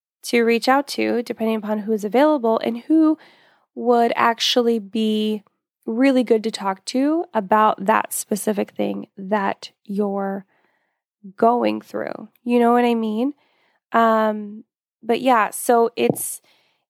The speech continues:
it's really important to just see that there's different availabilities, different perspectives, and then there's less risk of burdening one person with the stress of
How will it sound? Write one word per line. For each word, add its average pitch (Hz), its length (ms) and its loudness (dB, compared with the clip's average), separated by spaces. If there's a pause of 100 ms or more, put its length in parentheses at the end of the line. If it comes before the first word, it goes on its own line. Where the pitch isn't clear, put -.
it's 240 240 -2
really 277 300 4
important 254 540 -2
to 208 520 0
just - 360 -6
see 240 340 0
that 214 360 0
there's 214 180 -6
different 214 340 -6
availabilities, 302 800 2
different 220 280 -8
perspectives, 262 920 0 (760)
and 226 160 2
then 214 160 4
there's 208 240 0
less 208 280 0
risk 196 340 -6
of 196 380 -2
burdening 208 580 0
one 208 240 2
person 208 460 -6
with 208 140 -10
the - 100 -6
stress - 500 -8
of 208 220 -4